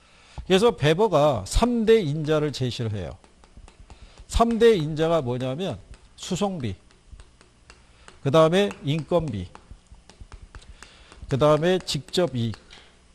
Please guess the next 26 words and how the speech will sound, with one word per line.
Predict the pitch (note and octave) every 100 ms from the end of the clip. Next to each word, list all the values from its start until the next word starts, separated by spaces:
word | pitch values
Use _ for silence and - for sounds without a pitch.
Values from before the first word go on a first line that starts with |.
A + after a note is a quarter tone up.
| _ _ _ _
이 | D3 F3+
세 | - F#3 G3
가지를 | F#3+ E3+ F3+ E3
제시, | - B2 C3 D3
이거 | F3
인건비를 | G3+ E3+ G3+ F#3+ G3 D3+ D#3 G3+ F#2+ - - - -
임금 | D3 G3 G3+ G3 A3+ A3+
이렇게 | D3+ C#3+ D#3+
얘기할 | C3+ C3
수도 | A#2 -
있고요. | A#2+ - B2+ -
노동 | - C3+ C#3 F#3 G#3+ D3+
뭐 | C#3
이렇게 | B2+ C3+
얘기할 | B2
수도 | A2 - A2
있고, | - G2 A#2+ G#3+ - - -
그 |
다음에 | C#3 E3+ F#3+
이거를 | C3 D3+ G#3+
직접력 | - C3+ - - D#3+ E3 G#3 D3+
이렇게도 | D#3 C3+ C#3+
얘기할 | C#3+ A#2+ A2+
수 | -
있는 | G#2+
거예요. | A2 C3+ A2 E3